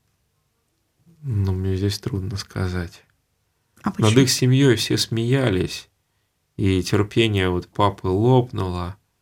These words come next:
Speaker 1: Он потащил птенца, вот, мама выхватила сына, стала подниматься с ним на скалу.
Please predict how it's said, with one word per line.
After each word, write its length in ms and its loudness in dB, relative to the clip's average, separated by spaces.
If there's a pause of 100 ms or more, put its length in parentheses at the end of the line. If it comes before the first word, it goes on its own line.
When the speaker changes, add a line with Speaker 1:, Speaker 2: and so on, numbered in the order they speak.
(260)
Speaker 1:
Он 180 0
потащил 760 2
птенца, 840 -2 (920)
вот, 520 -2
мама 440 0
выхватила 760 0
сына, 500 0
стала 360 -2
подниматься 720 -2
с 140 -8
ним 180 0
на 140 -2
скалу. 840 2